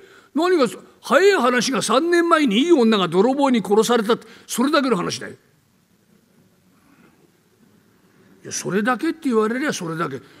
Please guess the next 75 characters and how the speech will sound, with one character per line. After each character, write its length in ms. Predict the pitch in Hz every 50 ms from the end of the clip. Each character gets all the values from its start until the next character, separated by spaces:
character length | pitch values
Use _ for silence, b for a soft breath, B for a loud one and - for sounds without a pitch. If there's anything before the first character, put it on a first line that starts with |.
| B B B B
そ 200 | B - - 214
れ 100 | 247 302
だ 160 | 302 311 285
け 80 | 254 294
に 100 | 269 233
し 140 | 190 - 240
げ 140 | 226 247 262
え 40 |
ね 120 | 254 254 254
え 40 | 220
じ 80 | 214
ゃ 60 | 196
ね 80 | 175 165
え 40 | 156
か 140 | 127 139 143
よ。 180 | 120 95 95 - _ b b b b b b b
な 160 | 165 180 269
ん 40 | 339
だ 100 | 349 339
よ、 80 | 302 196
お 20 |
め 120 | 175 147 107
え。 100 | 98 - - _ _
え？ 220 | - 147 180 254 330 392 392 381 381 - B B B B B B
う 100 | - -
ん。 260 | 202 180 160 131 113 - _ _ -
「色 240 | 208 202 220 220 208
の 80 | 196 180
白 240 | - - 202 208
い 100 | 196 175
ご 160 | 175 165 165 170
気 100 | 190 220
仙 280 | - 269 247 196 208
に 100 | 196 190
住 160 | - - 254
ん 100 | 190 185
で 80 | 160 165
お 100 | 156 156
り 100 | 151 160
ま 80 | 151 151
し 100 | 135 -
て。」 80 | - - b b b b b b
長 300 | 180 180 214 285 392 415
っ 40 | -
た 180 | - - 311
ら 80 | 285 330
し 100 | 196 254
い 40 | 285
ん 40 | 233
だ 80 | 190
よ。 40 | 156
ま 120 | 160 180
ど 100 | 190 330
ろ 80 | 359 359
っ 20 | -
こ 100 | - 302
し 80 | 202
い 40 | 294
ん 40 | 254
だ 100 | 220 185
よ。 120 | 135 104 B B B B B
「三 280 | B - - 240 285 302
年 200 | 311 311 320 311
前、 160 | 294 277 233
い 200 | 214 220 269 359
い 40 | 339
女 260 | 330 240 233 233 240
が 140 | 226 214 190
泥 240 | 170 175 190 226 269
棒 220 | 277 285 269 254
に 100 | 247 233
殺 240 | 185 - 220 240 254
さ 120 | 190 262 262
れ 100 | 254 208
た。」 140 | - 262